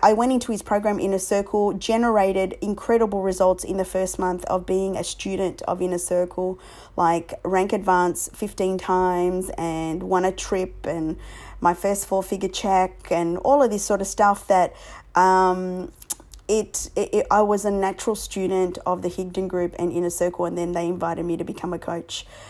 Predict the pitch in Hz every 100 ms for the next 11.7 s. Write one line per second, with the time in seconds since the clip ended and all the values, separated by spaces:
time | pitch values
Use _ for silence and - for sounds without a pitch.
0 | - - 156 156 - 185 180 180 175 175
1 | 180 - 190 190 175 180 - - - 196
2 | 190 - 208 196 196 190 - - - -
3 | - 233 226 240 262 262 - 240 196 196
4 | 208 190 180 190 - - 185 190 190 185
5 | 180 - - 190 190 - 185 190 185 180
6 | 185 185 185 196 196 - - - - -
7 | - - 208 220 233 277 294 - 277 262
8 | 220 196 196 214 214 202 180 190 - 185
9 | 180 233 208 208 208 - 233 262 254 220
10 | 202 180 202 190 190 185 - 185 185 -
11 | - 196 185 185 180 180